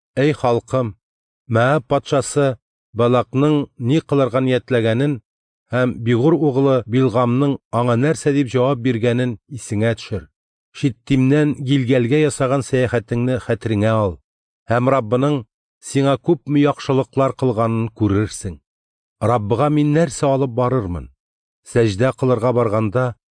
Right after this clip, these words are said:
Аллаһы Тәгаләгә нәрсә белән килермен? Тулаем яндыру корбаннары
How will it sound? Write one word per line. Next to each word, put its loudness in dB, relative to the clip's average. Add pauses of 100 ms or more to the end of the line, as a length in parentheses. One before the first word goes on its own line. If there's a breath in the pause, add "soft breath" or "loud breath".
(240)
Аллаһы 2
Тәгаләгә 0
нәрсә -2
белән -4
килермен? -2 (480)
Тулаем 4
яндыру 2
корбаннары 0